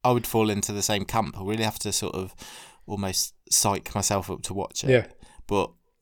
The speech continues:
Speaker 1: then I
Speaker 2: But really
Speaker 1: can't,
Speaker 2: enjoy
Speaker 1: can't
Speaker 2: it when you are watching.
Speaker 1: Yeah, I can't get enough
Speaker 2: Mm.
Speaker 1: of it once we, once we actually get round to press, pressing play.
Speaker 2: I'm not getting that this season. I'm, I'm really enjoying this season.
Speaker 1: Awesome.
Speaker 2: I think that's it. I've, I'm, I'm sure over the next few weeks I'll be watching a lot more, but that's currently all I've been watching.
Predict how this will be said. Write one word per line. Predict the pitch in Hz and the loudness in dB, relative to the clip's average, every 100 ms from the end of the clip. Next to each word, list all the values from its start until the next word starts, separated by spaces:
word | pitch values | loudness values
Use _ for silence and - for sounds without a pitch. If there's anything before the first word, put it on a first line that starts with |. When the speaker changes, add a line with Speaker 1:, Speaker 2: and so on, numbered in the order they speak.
| _ _ - - - | _ _ -20 -10 0
Speaker 1:
then | 101 | 4
I | 113 | 8
Speaker 2:
But | |
really | 131 135 | 10 10
Speaker 1:
can't, | 131 | 8
Speaker 2:
enjoy | 135 131 | 10 12
Speaker 1:
can't | 120 | 10
Speaker 2:
it | |
when | 120 | 6
you | 120 127 | 8 8
are | 107 | 6
watching. | 98 - | 2 4
Speaker 1:
Yeah, | 143 104 | 6 6
I | |
can't | - 117 | 6 4
get | 101 95 | 4 2
enough | 110 104 | 2 -2
Speaker 2:
Mm. | |
Speaker 1:
of | 101 | -2
it | 104 | -2
once | 101 98 - | -2 -6 -4
we, | 98 - _ _ | -6 -8 _ _
once | 104 101 | -12 -8
we | 104 | -8
actually | - - 95 92 _ - | -8 -8 -8 -10 _ -4
get | 113 - | -4 -2
round | 98 95 | -4 -4
to | - | -6
press, | - 98 - - | -8 -8 -10 -10
pressing | 113 - 92 | -8 -6 -8
play. | - 95 - _ _ _ _ - | -8 -10 -10 _ _ _ _ -2
Speaker 2:
I'm | 139 | 0
not | 120 | 6
getting | 139 117 | 6 6
that | 110 | 2
this | 110 - | -2 -4
season. | 104 110 117 | -4 -4 -4
I'm, | 117 117 | -2 0
I'm | 120 120 | 2 6
really | 123 123 113 | 8 8 8
enjoying | 113 117 110 101 | 2 2 0 -2
this | 98 | -8
season. | 113 98 95 - - | -8 -8 -10 -16 -8
Speaker 1:
Awesome. | 107 - 82 - _ | -6 -6 -12 -18 _
Speaker 2:
I | 170 | 2
think | 185 | 6
that's | 143 | 10
it. | 233 | 10
I've, | 139 185 226 - - | 12 12 10 -2 2
I'm, | 156 151 - | 4 4 4
I'm | 143 | 2
sure | 135 180 170 147 - | 6 12 12 12 12
over | 143 131 | 6 6
the | |
next | 127 120 | 6 4
few | - 120 | 4 4
weeks | 117 120 | 6 6
I'll | 113 | 6
be | |
watching | 117 104 127 | 6 6 4
a | 117 | 8
lot | 127 107 | 8 8
more, | 101 110 | -2 -2
but | 113 | 0
that's | 127 127 - - | 0 0 -4 0
currently | - 139 98 | 4 6 4
all | 110 113 | 2 2
I've | |
been | 117 113 | 2 0
watching. | 113 - 101 | -2 -6 -10